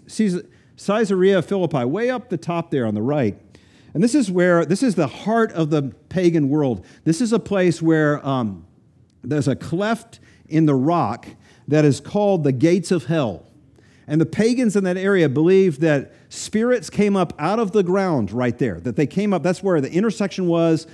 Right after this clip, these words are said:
of hell and earth. And Jesus takes them to that place and says, "Who do you say that I am?" And he's showing them again, like, his power not only over his gospel can go to all nations, but over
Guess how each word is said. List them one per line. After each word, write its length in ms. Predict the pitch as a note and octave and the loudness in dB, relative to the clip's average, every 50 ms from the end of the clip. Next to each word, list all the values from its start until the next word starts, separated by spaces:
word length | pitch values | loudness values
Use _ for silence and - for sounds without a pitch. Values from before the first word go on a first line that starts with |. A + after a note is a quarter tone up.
| - - - - - | -20 -20 -20 -14 -8
of 140 | B2 A#2 - | -8 -8 -6
hell 500 | - F3 G3 G#3 A3 A#3 A#3 A#3 A#3 - | -4 -4 -2 0 0 2 0 0 -2 -2
and 180 | E3 D#3 F3 D3 | -2 -4 -2 0
earth. 460 | D#3 C#3 G2 - - - - - _ _ _ _ _ _ _ _ _ _ _ _ - - | 0 -2 -2 -2 -6 -16 -20 -20 _ _ _ _ _ _ _ _ _ _ _ _ -10 -2
And 140 | C#3 C#3+ C3+ | 0 0 2
Jesus 260 | G#3 A3+ A3 G#3 - | 2 2 0 0 0
takes 200 | - G#3+ G3+ - | 0 0 0 2
them 120 | - D3+ B2+ | 0 0 0
to 160 | A#2 C#3+ C#3+ | 0 0 0
that 340 | B2 A#2+ D#3+ G3 A#3+ A#3 - | 0 2 2 2 0 -2 -4
place 300 | - A#3+ A3+ G3+ - - | -4 -2 0 0 2 0
and 80 | E3 D3 | 0 0
says, 260 | F3+ D#3+ D3 C#3 - - _ _ _ _ | 0 0 0 -2 -6 -12 _ _ _ _
"Who 200 | - - C4 D4+ | 0 0 2 2
do 60 | C#4+ | 2
you 160 | C4+ C4 B3+ G#3 | 2 2 2 2
say 240 | - - A3+ G#3 F#3 | 0 0 0 0 2
that 160 | E3 D3 C3 | 0 0 -2
I 140 | B2+ B2+ B2+ | -2 -2 -2
am?" 380 | B2+ B2 A#2+ G2+ E2 D#2+ E2+ - _ _ _ _ _ _ _ _ _ _ _ _ _ _ _ _ _ _ _ _ _ _ _ _ - | -2 -2 -2 -4 -4 -8 -12 -16 _ _ _ _ _ _ _ _ _ _ _ _ _ _ _ _ _ _ _ _ _ _ _ _ -4
And 120 | D3 D3+ | 0 2
he's 80 | D#3+ D3+ | 2 2
showing 260 | - - C4 C4+ A3+ | 2 0 0 0 2
them 140 | E3+ D3 C#3+ | 2 2 2
again, 280 | C#3+ F#3 F3+ B2 G2+ - | 2 2 0 0 -2 -2
like, 240 | C3 D3 C#3 A2+ - | -2 -4 -4 -4 -4
his 180 | - F#3 A3+ A3 | -4 -4 -4 -4
power 500 | - - A#3+ A#3 A#3+ G3+ C#3+ A2+ G2+ F#2 - _ _ _ _ _ _ | -4 -8 -8 -4 -2 -2 -2 -2 -4 -6 -12 _ _ _ _ _ _
not 180 | - D3 E3 F3+ | -4 -2 0 0
only 200 | F#3+ F#3+ F3+ E3 | 0 0 2 2
over 480 | C#3 D3 C#3+ B2 A2 A#2 G#2+ G2+ F#2 E2+ E2 _ _ _ _ _ _ _ _ _ _ _ _ - - | 2 2 0 0 -2 -2 -4 -4 -4 -8 -12 _ _ _ _ _ _ _ _ _ _ _ _ -18 -14
his 200 | G2 F#2+ - - _ _ _ - A2 | -12 -12 -12 -14 _ _ _ -10 -6
gospel 400 | C3+ C#3+ D#3+ E3+ - - F3+ - | -4 -2 -2 -4 -4 -4 -6 -4
can 140 | - D3+ | -2 0
go 120 | C#3 D#3 D3+ | 0 0 0
to 60 | D#3+ | 0
all 160 | D3 D3 D3+ | 0 -2 -2
nations, 580 | D3+ D#3+ F3+ F3+ - G3+ G3+ G3 - - - - _ - _ _ | 0 0 -2 -2 -2 -4 -6 -6 -8 -12 -20 -20 _ -20 _ _
but 120 | - C#3+ D3+ | -2 0 2
over 380 | D#3 D3 C3 C3 A#2 G#2 F#2 | 2 2 2 2 0 -2 -2